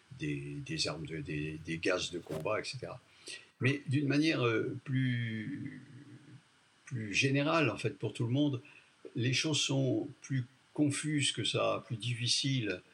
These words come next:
Et en y pensant, je me reviens à une petite histoire, euh, dite une histoire drôle, mais enfin qui est pleine de philosophie. Je vais d'ailleurs la, en dire quelques mots, euh,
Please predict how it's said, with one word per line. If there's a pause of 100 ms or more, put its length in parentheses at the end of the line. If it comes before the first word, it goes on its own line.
(500)
Et (160)
en
y
pensant,
je
me
reviens
à
une
petite
histoire, (540)
euh,
dite
une
histoire
drôle,
mais
enfin
qui
est
pleine
de
philosophie.
Je
vais
d'ailleurs
la, (380)
en
dire
quelques
mots, (520)
euh,